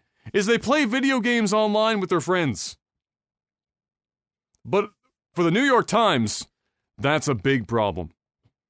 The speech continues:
They don't actually, like, in true, in true boomer, like,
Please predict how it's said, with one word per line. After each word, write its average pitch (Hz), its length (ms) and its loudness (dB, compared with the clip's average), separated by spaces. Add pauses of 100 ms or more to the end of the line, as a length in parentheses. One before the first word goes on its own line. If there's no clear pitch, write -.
(360)
They 165 120 2
don't 269 220 2
actually, 214 380 2
like, 175 200 2
in 175 140 0
true, 240 340 0
in 196 200 0
true 240 360 -2
boomer, 185 640 2
like, 156 340 0